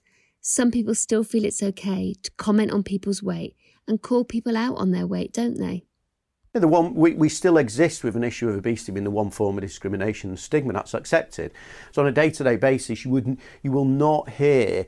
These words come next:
Speaker 2: gender-related jokes on the radio anymore. You would not hear racist jokes on the me-, on the media anymore. You would not hear sexuality, ch-, challenging identity and sexuality on the media anymore. But you will, on a daily basis,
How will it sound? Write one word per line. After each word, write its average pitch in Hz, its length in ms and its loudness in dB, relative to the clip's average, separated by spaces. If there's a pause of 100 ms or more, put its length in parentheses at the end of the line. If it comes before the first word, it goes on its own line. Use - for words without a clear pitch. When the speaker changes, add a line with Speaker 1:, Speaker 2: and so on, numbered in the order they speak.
(340)
Speaker 2:
gender-related 120 800 2
jokes 117 360 0
on 104 100 -4
the 101 80 -2
radio 104 320 0
anymore. 92 320 -6
You 101 140 -4
would 110 120 -2
not 131 380 4
hear 110 260 0
racist 117 540 -2
jokes 98 380 -2
on 101 100 -4
the 95 60 -4
me-, 101 320 -6
on 101 140 -4
the 101 60 -4
media 98 380 -2
anymore. 95 340 0
You 98 120 -2
would 107 140 0
not 127 340 2
hear 113 340 4 (240)
sexuality, 117 1000 0
ch-, - 220 -4
challenging 113 480 -2
identity 110 600 -2
and 101 100 -4
sexuality 110 840 -2
on 104 160 -4
the 104 80 -4
media 104 260 -2
anymore. 107 280 0
But 131 140 -4
you 127 120 0
will, 131 100 4
on 127 140 4
a 113 80 2
daily 131 420 4
basis, 117 720 0